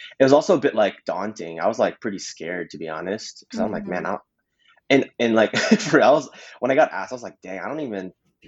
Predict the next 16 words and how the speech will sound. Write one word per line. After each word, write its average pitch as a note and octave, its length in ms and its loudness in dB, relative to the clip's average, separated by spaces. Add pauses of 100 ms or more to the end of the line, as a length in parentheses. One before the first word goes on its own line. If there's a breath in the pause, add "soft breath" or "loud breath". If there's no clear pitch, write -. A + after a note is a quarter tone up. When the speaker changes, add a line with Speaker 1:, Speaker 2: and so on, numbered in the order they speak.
Speaker 1:
I G2+ 100 -2
don't C3+ 140 -2
know C#3+ 60 0
if C#3 120 -6
I'm, A#2+ 120 -4
like, F#2+ 180 -4
really A2 260 -4
qualified F#2+ 760 -2
for F#2 180 -10
this," F2+ 280 -12
because, F2 640 -6
like, - 140 -6
I'm G2+ 140 -8
Speaker 2:
Right. - 20 -10
Speaker 1:
<laughs> - 0 -
just, - 160 -2